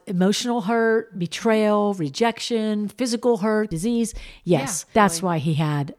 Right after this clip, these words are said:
Speaker 1: boundaries.
Speaker 2: Yeah. How does all this happen? Well, it basically happens because we give in to temptation.
Speaker 1: Yes.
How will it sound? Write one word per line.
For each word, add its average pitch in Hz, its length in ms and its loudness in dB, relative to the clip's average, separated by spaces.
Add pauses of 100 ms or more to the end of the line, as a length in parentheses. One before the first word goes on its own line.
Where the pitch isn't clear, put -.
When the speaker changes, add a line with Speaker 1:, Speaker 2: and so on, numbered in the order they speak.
(120)
Speaker 1:
boundaries. 160 260 4 (300)
Speaker 2:
Yeah. 160 40 -10 (360)
How 269 260 -2
does 311 180 2
all 247 180 4
this 214 240 0
happen? 220 480 0
Well, 202 200 4
it 175 100 2
basically 208 460 2
happens 180 500 2
because 170 360 0
we 170 120 0
give 170 260 2
in 170 240 2
to 160 100 -10
temptation. 165 840 0
Speaker 1:
Yes. 135 420 2